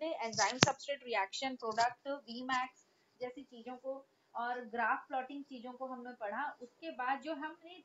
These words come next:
चीजों को एक बार समराइज करें अगर कि हम लोगों ने क्या-क्या अज्यूम कर सकते हैं, तो यहाँ पर एक चीज है जो बहुत इंपॉर्टेंट है, वो ये कि सबसे पहले तो कि आपका जो, जो आपका, अ,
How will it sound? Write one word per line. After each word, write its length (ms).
चीजों 300
को 240
एक 280
बार 100
समराइज 640
करें 260
अगर 220
कि 80
हम 140
लोगों 200
ने 100
क्या-क्या 400
अज्यूम 440
कर 180
सकते 340
हैं, 240
तो 280
यहाँ 380
पर 200
एक 180
चीज 240
है 100
जो 80
बहुत 320
इंपॉर्टेंट 540
है, 240
वो 120
ये 320
कि 360
सबसे 300
पहले 340
तो 260
कि 260
आपका 420
जो, 340
जो 220
आपका, 560
अ, 640